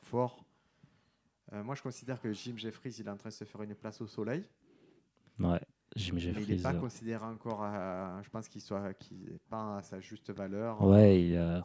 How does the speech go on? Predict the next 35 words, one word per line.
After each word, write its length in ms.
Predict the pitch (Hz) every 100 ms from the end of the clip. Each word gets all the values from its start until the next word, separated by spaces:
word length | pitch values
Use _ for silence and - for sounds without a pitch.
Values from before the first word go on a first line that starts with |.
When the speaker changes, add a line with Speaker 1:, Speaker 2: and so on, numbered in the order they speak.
| - -
Speaker 2:
trop 100 | 113
une 60 |
tête 160 | - 92
de 100 | 90
con. 280 | - 90 90 _ - 92 110 120 139
Speaker 1:
Ah 140 | 110 117
ouais, 160 | 120
il 80 | -
est 100 | 101
particulier, 500 | 98 95 - 107 123
mais 280 | 151 113 104 - - - _ _ _ _ _ _ _ -
en 80 | 110
tout 100 | -
cas, 100 | 143
ouais, 140 | 139
Bill 180 | 113 107
Burr, 220 | 113 147
il 80 | 127
fait 160 | - 113
partie 320 | 113 - 131
des 100 | 117
gens 200 | 120 139
qui 160 | -
produisent 520 | - 110 107 117 110 104
tous 100 | -
les 80 | 117
trois, 220 | - 123
quatre 280 | 120 113 -
ans 80 | 123
un 120 | 117
show 180 | - 110
de 80 | 104
qualité, 420 | - 98 - 107
quoi. 500 | - 95 _ - 104
Speaker 2:
Ouais, 200 | 104